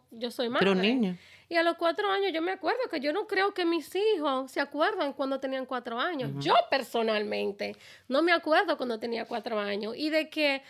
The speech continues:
Speaker 1: eh, quisiera tocar otra vez el tema, eh, y si quieres me invade, o sea, me
Speaker 2: No.
Speaker 1: dice que no. Eh, el tema de la violación. Tú
Speaker 2: Ujú.
Speaker 1: apenas tenías tres años cuando te violaron.
Speaker 2: Sí.
Speaker 1: ¿Tú te acuerdas de eso?
Speaker 2: Claro que sí, perfectamente.
Speaker 1: ¿Te
Speaker 2: Como una
Speaker 1: violó
Speaker 2: película.
Speaker 1: un hombre o una mujer?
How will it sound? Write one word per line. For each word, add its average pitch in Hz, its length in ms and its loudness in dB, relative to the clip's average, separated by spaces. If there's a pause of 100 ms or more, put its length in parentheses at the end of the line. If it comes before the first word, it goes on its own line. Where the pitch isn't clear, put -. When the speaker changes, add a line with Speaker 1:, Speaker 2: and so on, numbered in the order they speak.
(500)
Speaker 1:
eh, 269 360 2 (1300)
quisiera 311 380 0
tocar 349 320 0
otra 320 180 0
vez 285 140 0
el 262 80 -10
tema, 269 340 -4 (440)
eh, 233 320 -2
y 269 140 -4
si 262 180 -6
quieres 254 320 -2
me 247 100 -4
invade, 196 360 -8
o 196 60 -10
sea, 196 240 -12
me 143 140 -4
Speaker 2:
No. 403 260 2
Speaker 1:
dice 247 140 0
que 220 40 0
no. 202 260 -4 (420)
Eh, 240 380 -2
el 254 120 -4
tema 277 240 -2
de 285 100 0
la 277 100 0
violación. 233 640 -6
Tú - 80 -2
Speaker 2:
Ujú. 320 180 2
Speaker 1:
apenas 339 340 0
tenías 294 320 -4
tres 285 360 -4
años 311 300 -4
cuando 247 180 -4
te 220 140 -8
violaron. 202 580 -8
Speaker 2:
Sí. 87 140 -8
Speaker 1:
¿Tú 277 160 -6
te 330 100 -2
acuerdas 302 580 -2
de 202 240 -8
eso? - 200 -14
Speaker 2:
Claro 123 340 0
que 131 100 -8
sí, 120 140 -12
perfectamente. 113 840 -8
Speaker 1:
¿Te - 20 -20
Speaker 2:
Como 127 160 0
una 190 120 4
Speaker 1:
violó 226 140 4
Speaker 2:
película. 110 320 2
Speaker 1:
un 277 180 -4
hombre 311 320 0
o 277 80 -4
una 247 180 -2
mujer? 214 300 -6